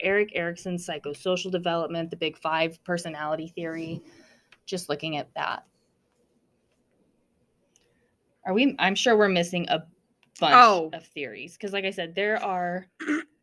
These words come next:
Speaker 2: <clears throat>
Speaker 1: so many that keep coming out, and it's hard to keep up with all of them.
Speaker 2: Mm-hmm.
Speaker 1: Um, you know, that it, I don't know that we could ever actually just sit here and name every single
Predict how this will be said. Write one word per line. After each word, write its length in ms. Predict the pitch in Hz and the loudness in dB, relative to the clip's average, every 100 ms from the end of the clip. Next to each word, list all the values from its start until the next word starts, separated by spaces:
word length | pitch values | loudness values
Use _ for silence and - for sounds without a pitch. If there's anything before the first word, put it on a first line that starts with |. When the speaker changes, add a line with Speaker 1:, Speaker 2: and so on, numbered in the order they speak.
| - | -2
Speaker 2:
<clears throat> 260 | 143 254 - | 0 0 -6
Speaker 1:
so 680 | - - - 226 226 233 | -14 -16 -2 2 2 2
many 340 | 226 208 202 180 | 0 0 0 -2
that 140 | 175 - | -6 -6
keep 260 | 196 170 | -6 -6
coming 380 | - 175 170 165 | -10 -8 -8 -8
out, 400 | - 151 160 175 - _ _ _ _ _ | -10 -8 -6 -6 -10 _ _ _ _ _
and 120 | 185 | -6
it's 140 | 160 - | -6 -6
hard 320 | - 175 180 | -2 0 0
to 80 | 202 | -4
keep 280 | - 180 160 | -4 -4 -4
up 160 | 151 | -6
with 120 | 165 - | -10 -12
all 220 | 151 147 160 | -14 -10 -8
of 80 | |
them. 340 | 185 196 226 240 | -6 -6 -6 -6
Speaker 2:
Mm-hmm. 640 | 190 170 170 160 160 - 190 | -8 -6 -4 -4 -8 -6 -2
Speaker 1:
Um, 420 | 180 160 151 - _ _ _ _ _ _ _ _ _ _ _ _ - - _ | -2 -4 -8 -18 _ _ _ _ _ _ _ _ _ _ _ _ -20 -20 _
you 100 | 175 | -8
know, 220 | 156 135 | -6 -4
that 260 | 185 160 - - | -2 -4 -6 -6
it, 260 | - 185 185 - - - - _ _ _ _ _ - | -2 -2 -4 -16 -18 -20 -20 _ _ _ _ _ 0
I 100 | 196 | 2
don't 140 | 214 | 2
know 100 | 190 | 2
that 120 | 180 | 0
we 100 | 170 | -2
could 140 | 170 165 | -2 -2
ever 280 | 156 160 151 | -2 -4 -4
actually 360 | 151 160 165 | -6 -6 -10
just 200 | 156 147 | -10 -8
sit 120 | - | -8
here 180 | 143 170 | -8 -10
and 140 | 156 156 | -8 -6
name 240 | 151 151 - | -6 -6 -6
every 240 | 160 160 | -6 -6
single 480 | - 160 151 147 | -12 -12 -10 -10